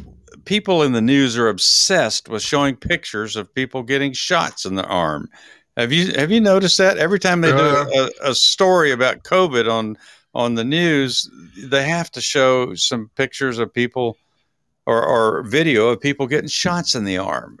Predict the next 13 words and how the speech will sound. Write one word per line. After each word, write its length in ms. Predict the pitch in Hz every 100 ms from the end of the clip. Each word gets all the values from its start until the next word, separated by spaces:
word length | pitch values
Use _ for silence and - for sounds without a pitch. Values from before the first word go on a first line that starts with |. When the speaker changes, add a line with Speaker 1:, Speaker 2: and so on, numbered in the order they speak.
| _
Speaker 1:
We 200 | 147 165
know 380 | 175 170 180 208
Speaker 2:
Uh. 320 | 175 123 98
Speaker 1:
what 260 | 98 110 113
it 140 | 107
looks 320 | 110 120 135 110
like, 280 | 85 - -
folks. 500 | 87 85 - - -
We 140 | 120
don't 280 | 120 165 101
Speaker 2:
Yeah. 100 | 101
Speaker 1:
need 360 | 135 165 - -
you. 280 | 98 87